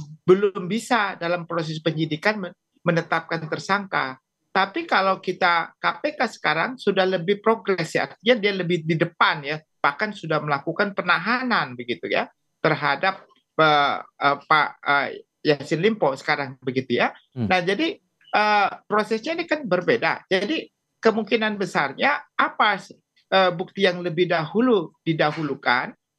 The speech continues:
Speaker 1: tetapi setiap lembaga punya kewenangan masing-masing. Jadi nggak bisa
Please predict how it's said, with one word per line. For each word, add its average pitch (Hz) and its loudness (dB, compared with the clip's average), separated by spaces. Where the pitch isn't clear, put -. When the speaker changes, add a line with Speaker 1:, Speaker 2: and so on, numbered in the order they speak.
Speaker 1:
tetapi 180 -2
setiap 233 2
lembaga 175 -2
punya 254 0
kewenangan 214 -2
masing-masing. 247 -4
Jadi 226 2
nggak - 2
bisa 208 -2